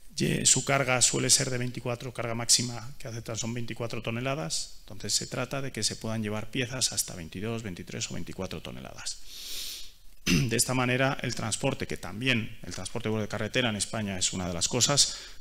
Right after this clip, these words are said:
que funciona muy bien y se consiguen precios muy económicos y, por lo tanto,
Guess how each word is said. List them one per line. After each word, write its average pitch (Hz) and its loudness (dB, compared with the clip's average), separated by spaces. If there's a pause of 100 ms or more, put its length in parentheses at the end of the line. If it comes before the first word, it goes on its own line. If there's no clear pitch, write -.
(160)
que 120 6
funciona 135 4
muy 127 4
bien 131 2
y - -6
se - -4
consiguen 123 -4
precios 117 -2
muy 120 -2
económicos 123 -2
y, 120 -4
por - -6
lo 92 -2
tanto, 135 -2